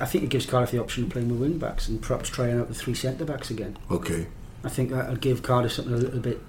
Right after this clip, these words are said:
Speaker 1: little bit different.
Speaker 2: Maybe
Speaker 1: It
Speaker 2: that's
Speaker 1: gives
Speaker 2: Warnock's thinking.
Speaker 1: It wouldn't surprise me. It wouldn't surprise me. Um,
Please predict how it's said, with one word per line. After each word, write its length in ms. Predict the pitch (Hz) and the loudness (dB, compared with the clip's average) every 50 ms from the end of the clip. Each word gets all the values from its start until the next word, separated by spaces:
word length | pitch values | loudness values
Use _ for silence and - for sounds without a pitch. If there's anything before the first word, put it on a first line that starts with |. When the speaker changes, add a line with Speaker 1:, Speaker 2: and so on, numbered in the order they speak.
| - | -2
Speaker 1:
little 220 | 143 135 - - 120 | 0 0 0 0 0
bit 160 | 123 110 - 98 | -2 -2 0 2
different. 220 | 92 92 95 95 | 6 8 10 10
Speaker 2:
Maybe 140 | 90 90 98 | 12 12 12
Speaker 1:
It 20 | |
Speaker 2:
that's 140 | 98 92 - | 12 12 10
Speaker 1:
gives 120 | 143 120 104 | 10 10 12
Speaker 2:
Warnock's 380 | 98 98 98 98 98 - - | 12 12 12 12 10 8 8
thinking. 460 | - 104 117 127 - 143 139 127 - - - - | 10 10 10 10 8 6 6 4 4 0 0 2
Speaker 1:
It 140 | 156 151 151 | 4 6 8
wouldn't 240 | 139 143 143 131 120 | 10 10 8 8 8
surprise 480 | - 120 - - 123 113 110 107 - | 4 2 2 0 0 0 0 -2 -2
me. 140 | - 131 156 - - - - - - - - - - - | -4 -6 -6 -8 -10 -12 -14 -14 -14 -14 -14 -14 -10 -6
It 80 | - 127 | -2 0
wouldn't 220 | 123 131 127 113 | 2 2 2 2
surprise 440 | - 120 - - 120 110 110 107 110 | 0 -2 -2 -2 -2 0 0 0 0
me. 200 | 123 131 135 131 - - | 0 -2 -2 -2 -4 -4
Um, 460 | 143 135 127 127 123 127 127 123 127 | 0 2 4 6 6 6 4 4 2